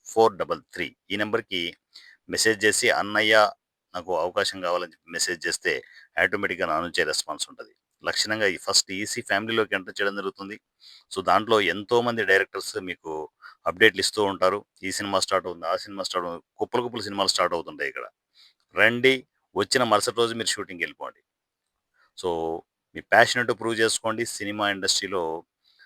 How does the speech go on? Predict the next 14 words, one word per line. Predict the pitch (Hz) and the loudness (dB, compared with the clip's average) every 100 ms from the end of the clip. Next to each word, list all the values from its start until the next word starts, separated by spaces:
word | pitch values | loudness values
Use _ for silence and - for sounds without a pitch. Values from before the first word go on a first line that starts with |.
| _ _ _ _ _ _ _ _ _ _ - | _ _ _ _ _ _ _ _ _ _ 4
కొత్త | 131 - | 4 10
ఆర్టిస్టులు, | 160 143 135 131 135 | 12 12 12 4 0
టెక్నీషియన్లు | 120 120 123 117 120 107 | 0 -2 -2 -4 -2 0
వస్తే | 104 - - | 0 0 2
వాళ్ళ | 113 104 | 2 4
పవర్ | - 101 110 | 4 6 8
ఎలా | 107 | 8
ఉంటుందో | 101 92 98 | 6 4 -6
మీరు | 113 98 | -8 -8
చూపించాలి. | 80 80 76 62 60 _ - _ _ _ _ _ _ _ _ | -12 -12 -10 -10 -10 _ -20 _ _ _ _ _ _ _ _
ఆ | 85 | -2
ప్రాసెస్‌లో | 101 107 131 - 127 143 - - _ - | 4 6 6 4 4 2 -2 -20 _ 2
ఐదు | 127 131 135 | 2 2 -2
సినిమా | - 123 117 | -2 -2 2